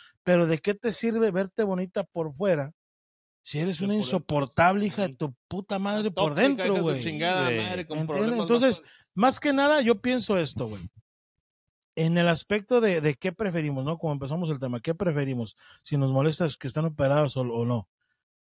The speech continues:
Speaker 1: Yo, para finalizar el episodio, yo quiero decir eso solamente. Yo respeto el tipo de cuerpo que tengas.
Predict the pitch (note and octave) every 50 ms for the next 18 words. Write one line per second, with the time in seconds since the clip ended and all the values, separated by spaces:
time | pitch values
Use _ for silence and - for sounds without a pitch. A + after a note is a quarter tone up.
0 | _ _ _ _ _ _ _ _ _ _ _ _ B2 B2+ G3 A#3 C4+ - - A3
1 | G3+ E3+ D3 D#3 D#3+ D#3 D3+ C#3 C3+ G3 G#3+ G#3+ F#3 E3 C#3 F3 F#3 F#3 F3+ F3
2 | E3 - F#3 F#3 F3 D3+ A#2+ D#3 D#3 D3 - - D3 C3+ A#2+ A2+ G#2 F#2+ - -
3 | _ _ _ _ _ _ _ _ _ _ _ _ _ _ _ _ _ _ _ _
4 | _ _ _ - B2 C3+ G3+ A#3 C4 C4+ A3+ - - - A#3+ A3+ - B3 G3+ -
5 | - G#3 F3+ - A#3 G#3 F3 - - F3 E3+ D#3+ - G3+ E3+ - A#2 - - C#3+
6 | C#3 A#2+ G2 - - - - -